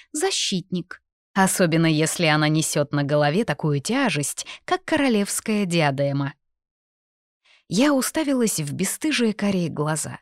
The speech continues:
"Разве ей не противно?" выполнять то, что потребовал от нее Даррен? Отправлять его мне в качестве заступника?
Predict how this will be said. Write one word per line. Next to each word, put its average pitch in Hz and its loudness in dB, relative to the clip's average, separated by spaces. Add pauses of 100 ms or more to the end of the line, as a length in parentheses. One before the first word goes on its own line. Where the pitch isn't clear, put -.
(500)
"Разве 185 2
ей 190 0
не 160 2
противно?" 175 -2 (340)
выполнять 196 2
то, 294 -2
что - -2
потребовал 151 0
от 143 -2
нее 160 0
Даррен? 160 -2 (420)
Отправлять 190 -2
его 151 0
мне 147 2
в - -8
качестве 170 -4
заступника? 208 -2